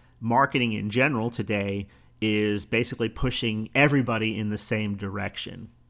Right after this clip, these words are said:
and puts more emphasis, whether people mean to do this or not, on conformity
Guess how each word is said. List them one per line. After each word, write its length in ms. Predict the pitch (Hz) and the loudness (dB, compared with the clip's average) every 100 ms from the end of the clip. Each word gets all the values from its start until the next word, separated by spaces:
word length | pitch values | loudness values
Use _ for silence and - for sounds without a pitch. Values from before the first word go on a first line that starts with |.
| _ _ _ - - - | _ _ _ -20 -20 -10
and 380 | 104 110 110 107 - - - | -2 0 0 -2 -6 -16 -2
puts 240 | 151 - | 0 0
more 320 | 143 156 160 | 0 2 2
emphasis, 480 | 139 151 147 139 135 | 2 0 -2 -2 -2
whether 380 | 135 131 131 131 | 0 0 0 -2
people 340 | 127 143 123 | 0 -2 -2
mean 400 | 113 120 135 143 | -2 0 0 0
to 120 | 139 | -4
do 180 | 117 131 | -2 -2
this 180 | 120 - | 0 -4
or 80 | 120 | -4
not, 220 | 120 120 | -2 -2
on 160 | 113 113 | -2 -4
conformity 1040 | - 107 - 139 156 180 117 98 95 - | -4 -4 -4 -2 0 0 0 -2 -6 -10